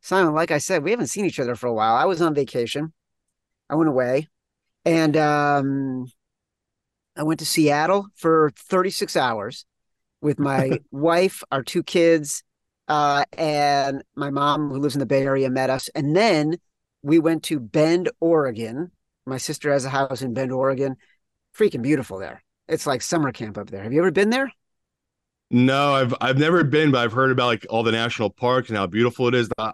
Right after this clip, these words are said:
Speaker 2: the highest I've been is San Francisco. So definitely on my bucket list to go check out Oregon, Washington. Just that whole area looks amazing.
Speaker 1: Two highlights from our vacation, of which there were many.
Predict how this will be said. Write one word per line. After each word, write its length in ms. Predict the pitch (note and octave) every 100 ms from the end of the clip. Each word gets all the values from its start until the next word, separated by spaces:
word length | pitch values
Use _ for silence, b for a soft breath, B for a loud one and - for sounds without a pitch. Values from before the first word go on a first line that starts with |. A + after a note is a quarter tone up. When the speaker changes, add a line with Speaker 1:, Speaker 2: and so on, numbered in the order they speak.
| -
Speaker 2:
the 100 | B2
highest 340 | B2+ F3 F#3+
I've 140 | F#3 D#3
been 140 | D3+
is 120 | B2+
San 160 | - B2
Francisco. 540 | A#2 G#2 A2 G2 G2
So 220 | E2+ - G2
definitely 400 | A#2+ C3 C3 B2
on 120 | A#2+
my 120 | G#2+
bucket 320 | G2 A2+ G#2+
list 320 | G2+ G2 -
to 80 | -
go 100 | G2+
check 240 | G2 A2 G2
out 200 | G2+ F#2+
Oregon, 480 | G#2+ A2 G#2 G#2 G2
Washington. 680 | G2 G2 A2+ G#2 G#2+ G2+ F2+ b b -
Just 140 | B2
that 140 | C#3+
whole 140 | C3+ C3+
area 280 | B2 A#2 G#2
looks 220 | G2 -
amazing. 560 | G2 F#2+ F#2+ F2+ F2+ - _ _ _ _ _ _ _ _ _
Speaker 1:
Two 240 | - C#4+ D4
highlights 640 | A#3 E3 G#2 - - - -
from 160 | - F3
our 80 | E3
vacation, 440 | D3+ - B2 D#3
of 120 | - C#3
which 220 | F#3+ -
there 120 | F3+
were 140 | E3
many. 340 | D3 B2+ G#2